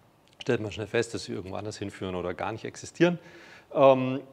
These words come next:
das ist eine Sache, die jetzt mit dieser Plattform endlich ein Ende hat. Ähm, und zwar,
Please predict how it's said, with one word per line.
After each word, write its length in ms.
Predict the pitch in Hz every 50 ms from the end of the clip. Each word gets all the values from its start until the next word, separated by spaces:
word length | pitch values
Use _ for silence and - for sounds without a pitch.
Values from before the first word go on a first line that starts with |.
| - - - - - - - - _ _ _
das 220 | 135 131 147 -
ist 140 | - - -
eine 200 | 120 123 120 117
Sache, 340 | 104 113 113 113 - 123 113
die 140 | - 107 104
jetzt 320 | 113 123 127 - - -
mit 140 | 113 104 -
dieser 180 | 110 95 101
Plattform 640 | 98 - - 95 101 - - - - 101 104 107 -
endlich 540 | - 127 123 139 143 135 - 107 113 - 123
ein 120 | 113 120
Ende 300 | - 110 117 123 120 107
hat. 220 | 92 95 - - - - - - - _ _ _ _ _ _ _ _ _ _ _ _ _ _ _ _ _ _ - _
Ähm, 280 | 135 123 120 113 113 104 - - - - - - -
und 160 | - 117 -
zwar, 480 | - - 127 135 147 147 147 - -